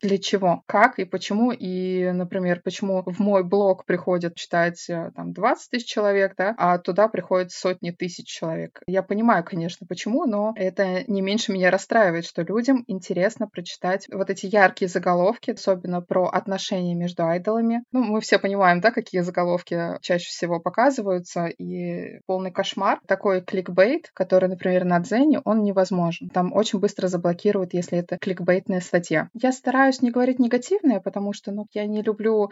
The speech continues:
из крайности в крайность, но то, что нужно включать очень сильно голову, когда тебе приходят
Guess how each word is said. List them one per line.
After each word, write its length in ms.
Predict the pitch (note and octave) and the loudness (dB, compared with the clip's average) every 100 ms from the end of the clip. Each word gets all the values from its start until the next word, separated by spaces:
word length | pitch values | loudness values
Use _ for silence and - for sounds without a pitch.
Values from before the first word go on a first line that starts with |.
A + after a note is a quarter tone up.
| - | -6
из 120 | - | -2
крайности 440 | A3+ F#3+ F#3 - | 4 4 2 -6
в 60 | G3+ | -4
крайность, 420 | G#3 F3+ F3+ F3+ | -2 -2 -4 -6
но 380 | G#3 A3 A3 A3 | -4 0 2 2
то, 100 | A3 | -2
что 160 | A3+ - | -4 -2
нужно 300 | G#3+ A3+ A3 | -2 -2 -4
включать 500 | - G#3 - G3+ G3+ | -4 -6 0 2 2
очень 180 | G3 - | -4 -8
сильно 300 | - G#3 G3 | -6 -4 -4
голову, 480 | - G#3+ G#3 F#3 F3+ | 0 2 2 0 -4
когда 540 | F#3+ F#3 F#3+ F#3 F3+ | -6 -2 0 0 -2
тебе 280 | F3 F#3+ F#3 | -4 -4 -4
приходят 400 | F#3 F3+ F#3 | -4 -4 -4